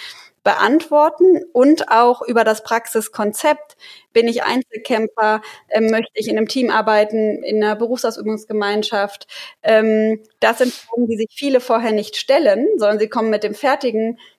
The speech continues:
mit der fertigen Idee, irgendeiner Option, wie du gerade gesagt hast, um die Ecke. Und dann wird meistens die Philosophie und,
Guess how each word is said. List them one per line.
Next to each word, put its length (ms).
mit 120
der 80
fertigen 280
Idee, 300
irgendeiner 300
Option, 400
wie 60
du 100
gerade 260
gesagt 260
hast, 140
um 80
die 100
Ecke. 280
Und 300
dann 520
wird 240
meistens 960
die 140
Philosophie 1000
und, 460